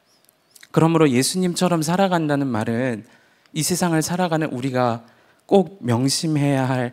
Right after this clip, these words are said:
책임이기도 하겠습니다. 제자도 죽어야 다시 사는 길이라는 책을 쓴 그렉 롤이라는 분이 교회에 다니지 않는 사람들의 두 가지의 형태가 있다고 하셨습니다.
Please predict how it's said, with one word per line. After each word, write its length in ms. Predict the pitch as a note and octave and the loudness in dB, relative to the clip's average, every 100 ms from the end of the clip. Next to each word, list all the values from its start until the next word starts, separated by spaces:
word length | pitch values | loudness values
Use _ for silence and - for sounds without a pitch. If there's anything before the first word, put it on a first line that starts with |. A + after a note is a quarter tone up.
| - _ _ | -12 _ _
책임이기도 840 | - G3+ G#3 F#3+ - B2+ A2+ A#2 A2 | -2 0 0 -4 -4 -8 -8 -8 -8
하겠습니다. 640 | - - - G2 F#2 - _ _ _ _ _ _ _ _ _ - - - - | -8 -10 -10 -12 -20 -20 _ _ _ _ _ _ _ _ _ -20 -20 -14 -2
제자도 460 | C3 D3 C#3 C#3 | 0 2 2 2
죽어야 460 | - C3+ C#3+ C#3 B2+ | 0 2 4 4 2
다시 320 | - A#2 D#3 | -2 -4 -2
사는 400 | D#3 D3 C3+ B2+ | 0 0 0 -2
길이라는 720 | B2 A#2+ A2 C3 B2+ B2+ A2+ | 0 -2 -2 -4 -4 -2 -4
책을 260 | - D3 C3 | -4 -4 -4
쓴 420 | - B2 C3+ F#3 - - - _ | -4 -2 -2 -2 -8 -20 -20 _
그렉 380 | - C3+ C#3 - - - | -2 0 0 -4 -20 -6
롤이라는 540 | A#2+ B2+ D#3 C#3 B2 | -2 0 2 2 0
분이 600 | A#2 A2+ A#2 C3+ A#2+ A2+ _ _ _ _ _ _ - - _ _ _ | -4 -4 -2 -4 -6 -10 _ _ _ _ _ _ -20 -20 _ _ _
교회에 420 | - D3 D#3+ E3+ D#3+ | -2 2 4 4 2
다니지 420 | C#3 D3 D3+ D3+ | 0 0 0 0
않는 280 | C#3 C3+ C3 | -2 -2 -4
사람들의 720 | C#3+ C#3 C#3 B2 A#2 B2 E3+ - _ | -4 -4 -6 -6 -4 -4 -6 -12 _
두 160 | - D#3 | -10 0
가지의 400 | F#3 F3 D#3+ D3+ | 2 2 0 0
형태가 460 | D#3 D3 C#3 B2 - | -2 -4 -4 -4 -6
있다고 380 | A#2 A#2+ A2+ A2 | -8 -8 -8 -8
하셨습니다. 680 | - G#2+ - G#2+ F#2 G#2 | -8 -10 -10 -12 -18 -20